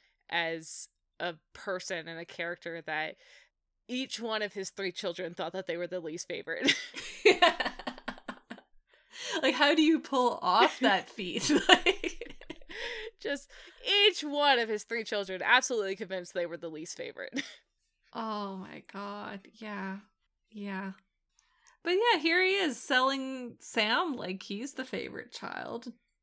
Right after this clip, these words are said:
Speaker 2: Jerry's bought it hook, line, and sinker. And, um, yeah, he's, like you said, he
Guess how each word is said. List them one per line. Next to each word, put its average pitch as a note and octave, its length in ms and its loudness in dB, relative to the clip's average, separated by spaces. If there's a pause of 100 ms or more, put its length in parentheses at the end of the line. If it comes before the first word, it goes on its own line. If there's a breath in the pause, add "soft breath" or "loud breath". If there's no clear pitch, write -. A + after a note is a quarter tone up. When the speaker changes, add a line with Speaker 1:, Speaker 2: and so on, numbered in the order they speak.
(100)
Speaker 2:
Jerry's B3+ 460 -2
bought F#3 260 -4
it - 140 -8
hook, - 240 -8 (180)
line, G3 320 -4
and F#3 160 -6
sinker. A#3 640 -4 (580 soft breath)
And, G3+ 680 -4 (200)
um, G3 480 -6 (260)
yeah, D4 240 4
he's, C#4 320 -4
like C4+ 260 0
you C#4 100 -2
said, A3 260 -2
he G#3 180 -6